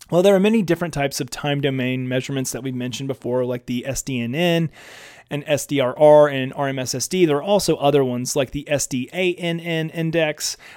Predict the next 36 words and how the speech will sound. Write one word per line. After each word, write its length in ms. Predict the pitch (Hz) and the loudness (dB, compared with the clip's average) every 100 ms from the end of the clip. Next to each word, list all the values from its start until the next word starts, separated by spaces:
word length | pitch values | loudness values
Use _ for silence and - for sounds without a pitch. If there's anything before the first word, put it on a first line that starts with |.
| - | -2
Uh, 160 | 139 | 0
there's 240 | 139 139 - | 2 -2 -2
the 400 | 131 127 123 - | -2 0 -2 -2
N 200 | 160 160 | -4 -2
N 260 | 160 151 139 | -2 -2 -4
fifty, 640 | - 185 170 180 170 160 | -2 0 0 -2 -2 -2
the 160 | 147 131 | -2 -4
P 320 | - 170 165 | -6 -8 -6
N 200 | 151 151 | -4 -2
N 180 | 156 139 | -4 -4
fifty, 500 | - 151 - 156 127 | -4 -4 -2 -4 -2
and 140 | 131 | -4
so 320 | - 170 160 | 2 4 6
on. 300 | 139 135 135 - - - - | 4 0 -2 -10 -20 -16 -6
But 200 | 190 220 | -4 -2
these 160 | 247 | -2
are 60 | 262 | -2
not 160 | 254 | -4
typically 320 | 196 196 180 170 | -4 -4 0 0
ones 240 | 156 156 | 0 -4
that 120 | 147 | -6
you're 100 | 147 | -4
gonna 160 | 147 143 | -4 -4
cross 260 | 143 135 | -2 -2
paths 380 | - 143 139 127 | -2 -4 -2 -2
with 340 | 135 127 120 - - | -2 -4 -4 -10 -8
unless 460 | 143 147 156 151 | -6 -4 -4 -2
you're 80 | 156 | -4
doing 240 | 143 143 | -2 -2
clinical 380 | 139 - 156 147 | -4 -6 0 2
biofeedback 800 | 139 131 131 - 131 127 131 - | 4 2 2 -2 -6 -4 -6 -8
with 100 | 139 | -10
a 80 | 131 | -8
specialist 640 | - - 131 - 127 120 | -6 -4 -6 -6 -8 -8
like 180 | 139 123 | -8 -8
myself. 560 | 131 120 - - 117 | -10 -8 -6 -6 -6